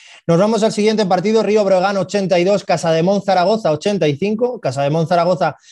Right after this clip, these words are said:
se ha puesto serio para no perder la categoría y lleva tres victorias consecutivas para alejarse de los puestos de descenso. Está ahora mismo, eh,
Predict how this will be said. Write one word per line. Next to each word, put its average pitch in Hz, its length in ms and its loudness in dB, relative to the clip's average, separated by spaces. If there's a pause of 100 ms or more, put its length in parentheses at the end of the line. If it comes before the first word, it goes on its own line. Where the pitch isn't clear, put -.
se - 180 0
ha 196 100 -2
puesto 185 260 0
serio 196 340 0
para 175 140 0
no 170 160 -2
perder 165 240 0
la 160 100 0
categoría 160 460 0
y 160 60 0
lleva 165 260 0
tres 185 220 0
victorias 165 400 0
consecutivas 147 720 -2 (380)
para 151 200 2
alejarse 165 400 0
de 170 100 4
los 156 160 0
puestos 160 320 0
de 147 160 2
descenso. 185 560 -2 (320)
Está 160 280 0
ahora 170 200 2
mismo, 165 480 0 (240)
eh, 143 720 0